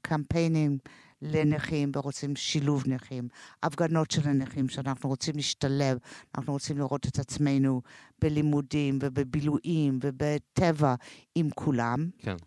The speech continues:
Speaker 1: ואז הקרנות, הקרן נכים מאוד מאוד פיתחו את הנושא הזה. למשל, משהו שהיום נראה לכולנו מאוד, אה, אה, פשוט התרגלנו לזה, שאתה בא לתיאטרון,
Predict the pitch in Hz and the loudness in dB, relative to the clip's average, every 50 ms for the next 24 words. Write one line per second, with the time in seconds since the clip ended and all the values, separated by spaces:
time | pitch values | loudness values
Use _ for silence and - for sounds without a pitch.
0 | - - - - _ _ _ _ _ - 131 127 156 160 151 - - 165 180 185 | -20 -20 -20 -20 _ _ _ _ _ -12 -4 0 2 2 2 4 4 4 4 4
1 | 185 - - - 147 170 160 160 - - - 170 170 196 247 285 - _ _ - | 2 0 0 0 0 2 0 0 -2 -4 -2 0 2 2 2 2 -2 _ _ -20
2 | - - 156 151 - - - 180 190 175 175 170 170 170 175 - - - 247 247 | -10 -6 -4 -4 -2 0 0 2 2 2 0 0 0 -2 -4 -4 -2 0 2 4
3 | 240 240 240 - - - - - - - 156 160 - - 156 165 160 160 151 147 | 4 4 4 2 -4 -16 -20 -14 -6 0 0 2 4 4 4 4 4 2 0 0
4 | - - 165 - - - 156 - - 147 143 143 139 - - - 165 160 151 131 | 0 -2 -4 -2 -2 -2 -2 0 0 0 0 0 0 0 0 0 0 2 0 0
5 | 117 117 113 127 127 131 123 - - 190 185 175 151 147 147 147 - 165 151 - | -2 -6 -6 -4 -4 -4 -2 0 2 4 4 4 4 4 2 0 0 0 0 2
6 | 165 143 143 147 156 160 170 160 151 139 143 151 160 151 - - - 160 151 151 | 2 4 4 4 4 4 4 2 2 2 2 2 2 2 0 -2 0 2 4 4
7 | 156 165 165 160 143 - - - - - - - - 143 147 - - _ - 160 | 4 4 4 4 2 0 -2 -10 -16 -16 -10 -4 2 4 4 4 4 _ 4 6
8 | 175 185 185 185 160 147 - 170 160 156 151 151 147 147 147 147 147 147 143 131 | 8 8 6 4 4 2 4 4 6 6 6 6 6 6 6 6 4 2 0 -2
9 | _ _ - 131 - - - - 170 - 185 - - - - - - 160 143 - | _ _ -4 -4 -4 -4 -4 -4 -4 -2 -2 0 0 0 0 0 0 0 2 4
10 | 165 170 196 240 254 196 165 151 135 131 139 127 - - - - - - - 160 | 4 4 6 6 6 6 4 2 2 2 2 0 0 -2 -8 -20 -16 -8 -4 -2
11 | 151 - 156 135 131 151 156 180 190 - - 180 156 - - - - 131 127 131 | 0 0 0 0 2 2 2 2 2 2 2 2 2 2 0 0 2 2 4 4
12 | 139 | 2